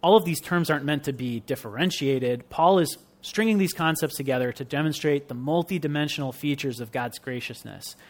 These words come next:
as expressed through the church. He's blowing back the fog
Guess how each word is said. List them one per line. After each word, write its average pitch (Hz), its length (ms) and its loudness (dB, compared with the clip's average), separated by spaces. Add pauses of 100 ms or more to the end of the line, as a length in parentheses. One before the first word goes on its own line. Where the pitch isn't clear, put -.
(120)
as 127 160 -4
expressed - 580 -4 (120)
through 151 300 -2
the 135 80 -2
church. - 480 -14 (880)
He's 143 180 -4
blowing 131 520 2
back 180 180 4
the 196 80 0
fog 139 480 0